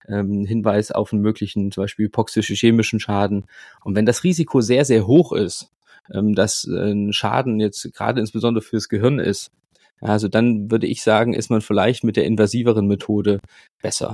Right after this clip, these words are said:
Ja, also je nachdem, wie auch die Zahlen in deiner Unit sind, ähm, muss man vielleicht dann auch den Gestationsalter-Cut-Off, äh, mittlerweile ein bisschen nach unten korrigieren und vielleicht nicht mehr jeder unter dreißigste Woche, jeder unter achtundzwanzigste Woche braucht wirklich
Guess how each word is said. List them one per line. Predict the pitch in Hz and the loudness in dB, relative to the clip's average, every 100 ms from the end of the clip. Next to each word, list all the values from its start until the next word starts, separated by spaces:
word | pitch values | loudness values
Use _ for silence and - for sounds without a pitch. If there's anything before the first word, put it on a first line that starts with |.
| - | -2
Ja, | 110 | 0
also | 110 107 104 - - | 4 4 4 -2 -2
je | 117 | 0
nachdem, | 107 120 117 | 2 2 2
wie | 107 | 0
auch | - | -4
die | - | -6
Zahlen | 107 104 113 | -4 0 0
in | 107 107 | 0 -2
deiner | 110 | -2
Unit | 104 113 135 113 | 0 0 0 0
sind, | - 123 120 - - _ - | -2 -2 -4 -14 -20 _ -8
ähm, | 117 117 104 | -4 -4 -4
muss | 87 87 110 | -4 -4 -2
man | 113 | 0
vielleicht | 104 104 | 0 -2
dann | 107 | -2
auch | 123 | -2
den | - 104 | -2 -2
Gestationsalter-Cut-Off, | 110 110 - 120 - 107 110 - 107 104 - 95 | 0 0 2 0 2 2 0 -2 -2 -2 -4 -6
äh, | 98 110 | -4 -4
mittlerweile | 110 113 - 196 117 110 | -2 -2 0 0 2 0
ein | |
bisschen | 110 - | 0 -2
nach | 110 110 | -2 2
unten | 139 - 117 113 - - _ | 0 2 -2 -2 -10 -20 _
korrigieren | 110 110 107 120 117 | -2 0 2 2 2
und | 104 | 0
vielleicht | 107 104 - | -2 -2 -2
nicht | 113 | -4
mehr | 110 | -2
jeder | 101 113 120 107 | -2 2 4 2
unter | 107 120 101 | 0 -2 -2
dreißigste | - 113 117 - 101 | 2 0 0 -8 -2
Woche, | 113 113 107 104 90 | -2 2 2 2 -2
jeder | 110 113 | 0 2
unter | 104 123 117 | 2 2 0
achtundzwanzigste | 117 113 - 107 107 107 | -2 -8 -6 -4 -2 0
Woche | 110 | 0
braucht | 95 110 110 107 | 0 0 0 2
wirklich | 131 - 113 | 2 2 -4